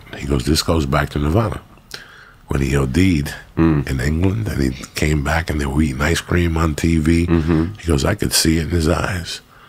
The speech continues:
Speaker 1: He was gone already." It's really weird. God sends you a little warning one time. And it's the people that O D are the people that get locked up or go to a rehab.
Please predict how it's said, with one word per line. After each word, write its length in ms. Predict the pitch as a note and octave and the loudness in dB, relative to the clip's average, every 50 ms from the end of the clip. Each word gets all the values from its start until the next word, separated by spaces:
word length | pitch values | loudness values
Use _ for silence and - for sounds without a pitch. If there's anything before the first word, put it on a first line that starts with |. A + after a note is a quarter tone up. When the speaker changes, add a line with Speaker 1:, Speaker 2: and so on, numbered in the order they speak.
| - - - _ - | -20 -20 -20 _ -6
Speaker 1:
He 180 | - - F2+ F#2 | -2 2 2 2
was 160 | D2+ B1 A1+ A1+ - - - | 2 0 -2 -4 -6 -4 -2
gone 400 | - - C2 - - - - - | -2 0 0 -2 -2 -2 -4 -4
already." 500 | - - - - - - - - - - - - - - - _ _ _ _ _ _ _ _ _ _ _ _ _ _ _ _ _ _ _ - - | -4 -4 -4 -4 -4 -4 -4 -6 -8 -12 -20 -20 -20 -20 -20 _ _ _ _ _ _ _ _ _ _ _ _ _ _ _ _ _ _ _ -2 -2
It's 220 | C#2 - - - | 0 0 -2 -2
really 320 | - C2+ C#2+ C#2+ D2+ E2 | 0 0 0 2 2 2
weird. 400 | E2 E2+ G2 G#2 G#2 F2 C#2 B1 | 2 2 2 4 2 2 0 0
God 240 | B1 F2 E2+ E2+ E2+ - | 0 0 0 0 0 0
sends 300 | - - F#2+ F#2+ F2 E2 | 0 2 2 2 2 2
you 80 | E2 F2+ | 2 4
a 40 | |
little 180 | F2+ F#2 F#2 F2 | 4 2 2 2
warning 440 | E2+ F2 F#2+ G#2 G2+ D2+ A#1+ A#1 C2 | 2 2 2 0 -2 -4 -6 -6 -6
one 160 | B1 A1+ A1 | -6 -6 -6
time. 280 | A1 - B1 - - - - _ _ _ _ _ _ - - _ _ _ _ _ _ _ _ _ _ _ _ _ _ - - - - - - - - | -8 -8 -8 -8 -8 -10 -16 _ _ _ _ _ _ -20 -20 _ _ _ _ _ _ _ _ _ _ _ _ _ _ -14 -14 -12 -12 -14 -14 -8 -2
And 120 | C#2+ C#2+ | 0 0
it's 160 | D2 C#2+ - | 0 0 0
the 80 | - D2+ | -2 -2
people 320 | - - C3+ D3+ - E3 | 2 2 2 2 2 2
that 100 | D#3+ D#3 | 4 4
O 120 | C3+ G2 F2 | 4 2 2
D 300 | E2+ D2 E2+ E2+ D2+ C#2 | 2 2 2 2 2 2
are 40 | C2+ | 0
the 100 | B1 A#1 | -4 -4
people 300 | - - D2+ C#2+ - D2 | 0 0 0 0 0 -4
that 140 | B1+ C2 B1+ | -4 -4 -4
get 200 | - C2+ - - | -4 -4 -4 -2
locked 300 | F#2+ G#2+ - - - - | -2 -2 -2 -2 -4 -4
up 200 | E2 E2 E2 - - - - - | -4 -4 -4 -6 -10 -16 -10 -6
or 80 | - C2+ | -4 -4
go 140 | B1+ B1+ C#2 | -2 0 2
to 80 | D2 | 2
a 60 | D#2+ | 2
rehab. 500 | D#2+ C#2+ E2 F#2+ E2+ C#2+ C#2+ - - - | 2 2 2 2 2 2 0 -2 -4 -8